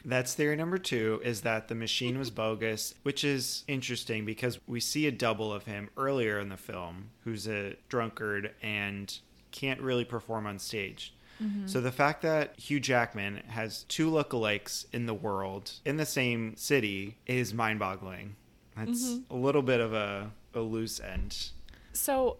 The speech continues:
Speaker 2: another reason why I think it is a twin or a brother is because of the line from his journal that is, "We were two young men at the start of a great career, two young men devoted to an illusion, two young men who never intended to hurt anyone."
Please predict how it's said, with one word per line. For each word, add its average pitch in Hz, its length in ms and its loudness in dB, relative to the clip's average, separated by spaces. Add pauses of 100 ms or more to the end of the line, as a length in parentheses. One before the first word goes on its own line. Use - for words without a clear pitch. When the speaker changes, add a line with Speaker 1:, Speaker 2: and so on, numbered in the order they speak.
Speaker 2:
another 269 400 6
reason 247 300 2
why 220 140 4
I 208 40 0
think 208 240 -2
it 196 120 0
is 196 180 0
a 208 60 -2
twin 185 520 -2
or 190 160 -2
a 185 60 -2
brother 185 680 -2 (120)
is 202 180 -6
because 190 760 0 (160)
of 190 120 -4
the 202 120 0
line 190 440 2
from 202 180 0
his 190 180 -2
journal 226 640 2 (100)
that 208 160 4
is, 190 560 2 (100)
"We 214 160 2
were 208 80 4
two 233 260 2
young 214 360 8
men 190 240 6
at 185 80 0
the 196 80 -6
start 190 260 6
of 190 80 0
a 190 40 0
great 185 260 0
career, 175 640 -2
two - 180 4
young 208 320 8
men 185 240 6
devoted 185 400 4
to 190 120 0
an 185 100 2
illusion, 180 600 0
two - 180 2
young 202 320 6
men 180 220 2
who 190 100 2
never 180 340 2
intended 180 460 0
to 185 80 -4
hurt 180 320 0
anyone." - 500 -4